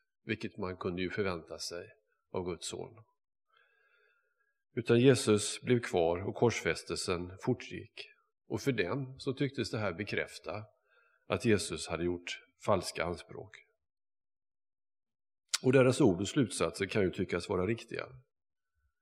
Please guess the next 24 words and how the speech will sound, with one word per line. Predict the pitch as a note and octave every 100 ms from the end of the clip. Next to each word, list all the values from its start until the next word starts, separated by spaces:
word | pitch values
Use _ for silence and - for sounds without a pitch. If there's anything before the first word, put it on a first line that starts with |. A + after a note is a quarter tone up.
| _ _ _ _ _ _ _ _ _ -
Men, | G#2+ A2+ A#2
eh, | A#2 A2+ G#2+ - _ _ _ _ _ _ _ _ _ _ _ -
en, | A2 -
det | B2+
finns | B2 D3+ A#2
en | A#2
märklig | D3+ B2 F#2+
kontrast, | - B2+ G2 - - - - - _ _ _ _
och | -
det | A2
är | C3 A#2 A2+
till | -
det, | A#2+ A2+ -
till | -
detta. | A#2 A2+ F#2 D2 F#2+ - _ _ _ _ _ _ _ _
Och | -
det | C3
är | C3
Jesu | B2+ D3+ - B2+
ord | A2 F#2+ F#2 - _ _ -
precis | A2 A2+ E2+ - - - _
innan | A#2+ F#2+ D#2
han | E2+ G2+
dör. | F2+ G#2+ G#2+ F#2